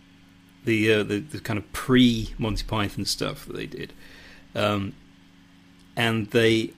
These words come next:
act out a sketch from At Last, the nineteen forty-eight Show,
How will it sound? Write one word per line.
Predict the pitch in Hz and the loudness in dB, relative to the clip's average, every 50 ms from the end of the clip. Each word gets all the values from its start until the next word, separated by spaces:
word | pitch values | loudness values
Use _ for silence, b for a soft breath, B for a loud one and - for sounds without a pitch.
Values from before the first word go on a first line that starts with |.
| - - | -4 -2
act | 117 123 - - - 120 | -2 -2 -2 -4 -4 -2
out | 113 113 110 107 110 - - - - | 0 0 0 -2 -4 -8 -10 -10 -6
a | 107 | -4
sketch | 101 - - - - - - 131 87 - - - - - - - - - | -2 -2 -2 -2 0 2 2 2 2 0 -2 -4 -4 -4 -6 -8 -12 -16
from | - - - - 120 113 113 107 104 104 101 104 - - | -18 -14 -6 -2 0 0 2 2 0 -2 -2 -4 -6 -6
At | 117 104 104 | -6 -4 -2
Last, | 110 110 107 104 95 - - | -2 -2 -2 -2 -2 -4 -4
the | 110 | -4
nineteen | 101 101 101 98 - 101 | -4 -2 -4 -4 -4 -8
forty-eight | 95 - 101 98 92 - 104 104 107 104 - | -8 -6 -6 -6 -4 -2 -2 0 0 0 -2
Show, | - - - 85 80 90 | -4 -8 -8 -8 -8 -8